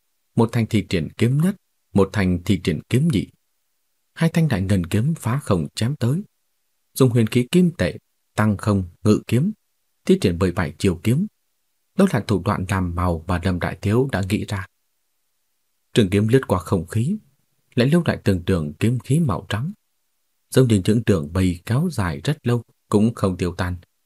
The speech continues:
do máy bay phản lực lướt qua không khí, lưu lại khi hắn còn nhỏ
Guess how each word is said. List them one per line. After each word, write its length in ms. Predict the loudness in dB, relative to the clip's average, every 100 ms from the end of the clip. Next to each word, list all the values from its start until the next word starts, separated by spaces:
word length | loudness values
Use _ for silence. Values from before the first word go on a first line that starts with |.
| -4
do 160 | -2
máy 140 | 0 0
bay 160 | 0
phản 300 | -2 -4 -4 -4
lực 280 | -4 -2 0
lướt 180 | 0 -2
qua 160 | -6 -4
không 240 | -2 -2
khí, 260 | 0 0 0 _ _ _ -2
lưu 180 | 0 2
lại 200 | -2 -8 -12 _ _
khi 280 | 0 2 2
hắn 140 | -2 -2
còn 200 | -2 -2
nhỏ 300 | -2 -4